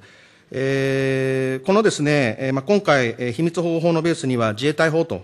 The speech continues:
いうものも一つあると思いますが、まあ、本当に多くの、お、秘密をですね、えー、自衛隊特定機密として扱っているかと思ってます。まあ、今度その中でエヌエスシーでですね、国家安全保障戦略、まあ、いわゆるエヌエスエスだと思いますが、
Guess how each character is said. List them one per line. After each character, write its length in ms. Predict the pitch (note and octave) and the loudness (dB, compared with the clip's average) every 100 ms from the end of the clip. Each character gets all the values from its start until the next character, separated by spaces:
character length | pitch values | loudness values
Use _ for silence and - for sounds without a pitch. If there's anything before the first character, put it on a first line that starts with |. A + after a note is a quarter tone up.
| C#3 | -6
い 20 | |
う 80 | B2+ | -4
も 140 | A#2+ | -2
の 80 | A#2+ | -2
も 80 | G#2+ | -4
一 180 | - | -6
つ 100 | A#2+ | -4
あ 40 | B2 | -4
る 80 | A#2+ | -4
と 100 | A2+ | -6
思 80 | |
い 60 | A2+ | -4
ま 80 | A2 | -6
す 100 | - | -4
が、 300 | A#2 A2+ - - - | -2 -2 -2 -12 -8
ま 60 | |
あ、 40 | C3+ | 0
本 120 | F#3 | 2
当 120 | G3+ | 4
に 80 | G3+ | 4
多 100 | G3+ | 4
く 120 | G3 | 2
の、 360 | C#3 A2 A2 A#2+ | 0 0 -2 -4
お、 80 | A2+ | -6
秘 100 | B2 | -4
密 220 | B2 B2 | -6 -4
を 60 | A2+ | -6
で 60 | |
す 100 | G#2 | -6
ね、 340 | A2+ A2 G2+ - | -6 -4 -4 -6
え 100 | A2 | -10
ー、 40 | |
自 160 | G#2 B2 | -8 -8
衛 60 | |
隊 200 | A#2 A#2 | -6 -6
特 200 | A2+ A2+ | -6 -8
定 160 | - C#3 | -4 -4
機 100 | C#3 | -2
密 160 | C3+ - | -6 -6
と 100 | F#2+ | -14
し 60 | |
て 100 | - | -12
扱 220 | F#2+ - | -14 -10
っ 60 | A#2 | -12
て 100 | - | -8
い 40 | |
る 100 | A#2+ | -10
か 100 | A2+ | -8
と 140 | F#2+ F#2+ | -12 -10
思 240 | G2+ G2 | -8 -8
っ 40 | F#2 | -10
て 220 | - D2 | -14 -14
ま 100 | D#2+ | -14
す。 120 | - C#2 - - - | -16 -20 -20 -20 -10
ま 80 | C#3+ | -6
あ、 20 | |
今 180 | - C4 | 2 4
度 80 | G3+ | 4
そ 100 | F#3+ | 2
の 60 | F#3+ | 2
中 220 | G3+ D#3 | 4 2
で 200 | D3+ C3+ | 2 2
エ 60 | |
ヌ 80 | D3+ | 0
エ 60 | F#3 | 0
ス 20 | |
シ 160 | - A3+ | 0 0
ー 20 | |
で 100 | F3 | 0
で 80 | G#2+ | 0
す 80 | G2+ | -2
ね、 300 | A#2 C3 G#2+ - - | -2 0 0 -6 -16
国 140 | - G3 | -8 -2
家 180 | E3 D3+ | 0 2
安 100 | D#3+ | 2
全 160 | E3 | 0
保 80 | D#3 | -2
障 180 | D#3 E3 | -2 -2
戦 200 | F3 F3 | 0 0
略、 400 | A#2+ A2 G2+ F2+ | 0 -4 -10 -6
ま 160 | A#2+ A2 | -2 0
あ、 60 | |
い 60 | B2 | 0
わ 60 | C3+ | -2
ゆ 40 | |
る 100 | A2+ | -2
エ 40 | |
ヌ 120 | B2+ D3+ | 0 0
エ 60 | |
ス 100 | D3+ | 0
エ 60 | D#3+ | -2
ス 160 | C3 | -4
だ 100 | F2+ | -10
と 100 | F#2 G#2 | -10 -8
思 80 | |
い 20 | G#2 | -8
ま 80 | |
す 140 | G#2 A#2+ | -8 -4
が、 260 | D3+ B2+ | 0 0